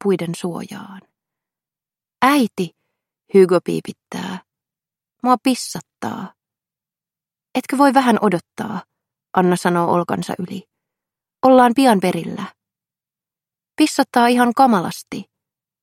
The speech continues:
Anna huokaisee. Duvediin on enää vartin matka ja ulkona on hemmetin kylmä, mutta Hugolle käy helposti vahinko.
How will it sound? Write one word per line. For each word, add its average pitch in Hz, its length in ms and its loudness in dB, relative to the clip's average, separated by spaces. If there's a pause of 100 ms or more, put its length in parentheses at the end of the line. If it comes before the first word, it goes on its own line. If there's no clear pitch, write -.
(1120)
Anna 180 260 0
huokaisee. 185 840 -6 (800)
Duvediin 185 520 4
on 175 160 0
enää 175 340 0
vartin 185 380 0
matka 180 320 -6
ja 175 160 0
ulkona 175 400 0
on 170 80 -4
hemmetin 170 520 -4
kylmä, 175 440 -10 (500)
mutta 165 280 0
Hugolle 175 460 2
käy 170 240 -2
helposti 180 440 -4
vahinko. - 560 -14